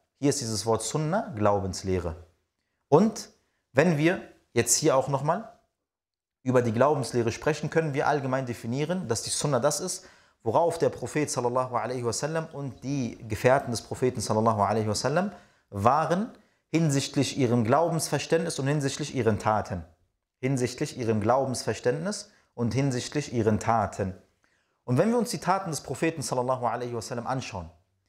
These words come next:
ist jede Tat, die der Prophet sallallahu alaihi wasallam macht, ein Gottesdienst, eine gottesdienstliche Handlung? Nein. Es gibt drei verschiedene Arten von Taten.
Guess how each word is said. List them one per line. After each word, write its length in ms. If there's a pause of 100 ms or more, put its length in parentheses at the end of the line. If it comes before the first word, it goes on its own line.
(720)
ist 260
jede 300
Tat, 340
die 60
der 100
Prophet 400
sallallahu 380
alaihi 260
wasallam 340
macht, 400 (680)
ein 460 (840)
Gottesdienst, 840 (640)
eine 200
gottesdienstliche 680
Handlung? 280 (1080)
Nein. 280 (600)
Es 180
gibt 180
drei 240
verschiedene 540
Arten 460 (480)
von 260
Taten. 540